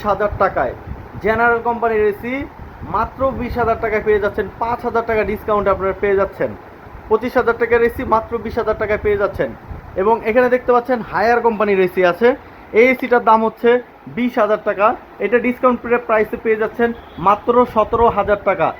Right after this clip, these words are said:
এর থেকে কমে কিন্তু এসি পাওয়া কোনোভাবেই পসিবল না। মাত্র সতেরো হাজার টাকায় আপনারা এই হায়ার নন ইনভার্টার এসিটি পেয়ে যাবেন। এটা হচ্ছে ইনভার্টার, এটা আমি একটু পরে দেখাচ্ছি। এখানে নন ইনভার্টার আরও এসি আছে। এখানে দেখতে পাচ্ছেন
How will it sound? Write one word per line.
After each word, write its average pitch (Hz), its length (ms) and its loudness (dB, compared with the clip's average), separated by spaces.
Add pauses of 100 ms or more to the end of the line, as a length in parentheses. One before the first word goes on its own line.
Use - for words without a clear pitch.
(140)
এর 208 220 0
থেকে 233 180 0
কমে 220 260 2
কিন্তু 214 240 -2
এসি 208 280 0 (340)
পাওয়া 190 280 6 (160)
কোনোভাবেই 208 640 -2
পসিবল 190 540 -2
না। 143 140 0 (420)
মাত্র 185 260 0 (160)
সতেরো 220 300 2 (100)
হাজার 202 220 2
টাকায় 214 300 2 (280)
আপনারা 196 340 2 (100)
এই 202 160 2
হায়ার 180 340 4
নন 175 180 0
ইনভার্টার 180 400 -2
এসিটি 196 280 -8 (140)
পেয়ে 190 220 2
যাবেন। 131 200 2 (240)
এটা 226 160 6
হচ্ছে 240 200 2 (100)
ইনভার্টার, 214 400 2
এটা 202 120 2
আমি 196 140 0
একটু - 320 -8
পরে 214 160 4
দেখাচ্ছি। 196 380 0 (360)
এখানে 202 260 0
নন 185 200 2
ইনভার্টার 190 380 0 (160)
আরও 185 100 2 (100)
এসি 185 180 -4
আছে। 180 200 0 (360)
এখানে 233 260 0
দেখতে 233 240 0
পাচ্ছেন 233 320 2